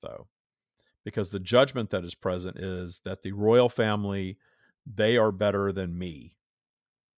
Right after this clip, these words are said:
They are something that I need to look up to. I don't believe this. I'm not telling you this is my belief system. I'm just telling you this is the vibration. That the subjects that give them power are utilizing judgment still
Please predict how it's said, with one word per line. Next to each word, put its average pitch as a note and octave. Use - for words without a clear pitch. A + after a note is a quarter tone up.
They G#2+
are A2
something G#2+
that F2+
I F#2+
need F#2+
to F2
look F2+
up D#2+
to. D2
I G2
don't G2
believe F2
this. E2
I'm F2+
not F2
telling E2
you E2
this E2+
is -
my E2+
belief F2
system. -
I'm F2
just F2+
telling E2+
you D#2+
this F2
is E2
the E2
vibration. E2+
That -
the G2+
subjects -
that G2
give A2+
them A2+
power A2
are G2
utilizing F#2+
judgment A2
still -